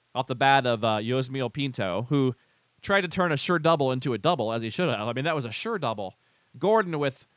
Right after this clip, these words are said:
one foot on the warning track, threw a short hop to Omar Infante at second,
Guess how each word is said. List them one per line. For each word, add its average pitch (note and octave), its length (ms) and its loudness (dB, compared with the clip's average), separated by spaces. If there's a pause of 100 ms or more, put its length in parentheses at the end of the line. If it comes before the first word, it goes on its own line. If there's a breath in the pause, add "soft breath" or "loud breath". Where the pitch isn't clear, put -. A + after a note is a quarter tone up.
one E3+ 280 0
foot A3+ 160 -6
on G#3 100 0
the F3 40 0
warning F3+ 320 0
track, A#2+ 480 0 (180)
threw G#3 120 -4
a D3+ 40 -2
short G#3 380 -4
hop C#3+ 440 -2 (320)
to - 100 -8
Omar F3 260 -2
Infante D#3 520 -2
at B2 80 -6
second, - 560 -8